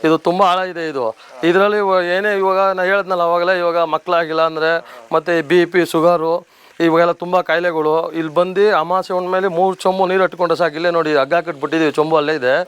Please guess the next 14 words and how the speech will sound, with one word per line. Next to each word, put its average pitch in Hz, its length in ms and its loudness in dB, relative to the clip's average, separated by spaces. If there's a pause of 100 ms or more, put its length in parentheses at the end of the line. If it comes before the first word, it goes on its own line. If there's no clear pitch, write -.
(380)
ಮೂರು 170 200 2
ಚೊಂಬು 185 260 -2
ನೀರು 180 140 2
ಇಟ್ಕೊಂಡ್ರೆ 165 340 0
ಸಾಕು, 156 160 0
ತುಂಬ 175 220 -2
ಒಳ್ಳೇದಾಗುತ್ತೆ 156 540 -2
ಎಲ್ರಿಗೂ 147 280 0
ಅಷ್ಟೇ. 131 320 -2 (400)
ತುಂಬ 185 420 2
ಈ 151 140 -8
ನೀರೇ 220 340 0
ಅಷ್ಟು 202 220 -2
ಪ್ರಸಿದ್ಧವಾಗಿರುತ್ತೆ. 202 840 -2